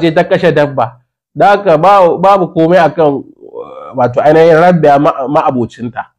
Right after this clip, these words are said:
Wanda yake da ita. <laughs> Ku tashi ku tafi, ya gama hukunci.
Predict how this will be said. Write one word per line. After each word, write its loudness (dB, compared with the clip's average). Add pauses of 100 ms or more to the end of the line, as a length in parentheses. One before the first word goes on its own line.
(460)
Wanda 2
yake -2
da 0
ita. -4 (260)
<laughs> -4
Ku -4
tashi 2
ku -4
tafi, -4
ya 2
gama 0
hukunci. -6